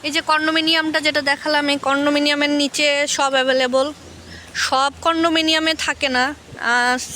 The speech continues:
সাইবার জারের কথা যদি বলি, সাইবার জারের কিছু কন্ডোমিনিয়াম আছে, কিছুই পাওয়া যায় না, ধুধু মাঠ। <laughs> আবার ওই যে আর্কের কথা বললাম, আর্কে আবার সবই পাওয়া যায়।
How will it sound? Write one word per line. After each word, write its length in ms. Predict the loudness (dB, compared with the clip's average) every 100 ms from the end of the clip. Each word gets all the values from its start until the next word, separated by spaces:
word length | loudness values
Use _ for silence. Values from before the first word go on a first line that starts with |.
| -12 -14 -18 -20 -14
সাইবার 400 | -4 -2 0 -2
জারের 240 | 0 -2 -2
কথা 220 | -4 -2
যদি 220 | -2 0 0
বলি, 320 | 0 0 0
সাইবার 320 | 0 0 2
জারের 320 | 2 2 0
কিছু 240 | -4 -8 -2
কন্ডোমিনিয়াম 600 | -2 -2 -4 -2 -4 -4
আছে, 320 | -6 -4 -4 -6 -20 -20 -20 -20 -20 -8
কিছুই 240 | -6 -2 -2
পাওয়া 280 | 2 0 2
যায় 120 | 0
না, 120 | -2
ধুধু 260 | -2 -2 0
মাঠ। 220 | 0 -2 -8 -10 -8 -6 -8
<laughs> 500 | -10 -12 -10 -10 -8
আবার 260 | -4 0 0
ওই 100 | 0
যে 100 | 0
আর্কের 360 | 0 0 -2 -4
কথা 180 | -2 0
বললাম, 280 | 2 2 0
আর্কে 260 | 0 -2
আবার 140 | -2 0
সবই 280 | -2 -2
পাওয়া 260 | 0 -2 0
যায়। 260 | -2 -4